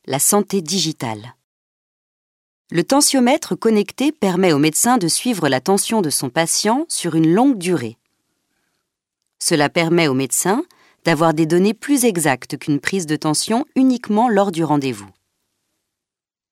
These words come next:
Un autre exemple, le glucomètre. Cet appareil mesure le taux de sucre dans le sang. Il est utilisé par les diabétiques et il est connecté à leur smartphone.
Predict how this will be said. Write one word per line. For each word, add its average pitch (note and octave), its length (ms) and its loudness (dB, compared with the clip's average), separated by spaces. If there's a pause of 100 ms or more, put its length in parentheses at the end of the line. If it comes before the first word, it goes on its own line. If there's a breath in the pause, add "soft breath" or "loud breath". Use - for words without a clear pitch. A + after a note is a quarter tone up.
(120)
Un G#3 160 4
autre C#4 220 0
exemple, B2+ 520 -6 (720)
le E3+ 180 0
glucomètre. D#3 760 -2 (1000)
Cet F#3+ 240 0
appareil B3+ 640 2
mesure A#3 400 2
le F#3+ 160 2
taux B3+ 200 -4
de F3+ 100 -2
sucre C#4 400 -2
dans E3+ 160 2
le D#3 80 0
sang. C3 280 -2 (920)
Il C#3+ 120 -6
est D3 160 0
utilisé F3 480 -2
par C3 160 -4
les A#2 120 -8
diabétiques C3 720 -6 (340)
et D3+ 160 4
il C#3+ 80 0
est C#3+ 80 0
connecté B3+ 640 -2 (160)
à G#3+ 100 2
leur A#3+ 180 2
smartphone. A2+ 680 -4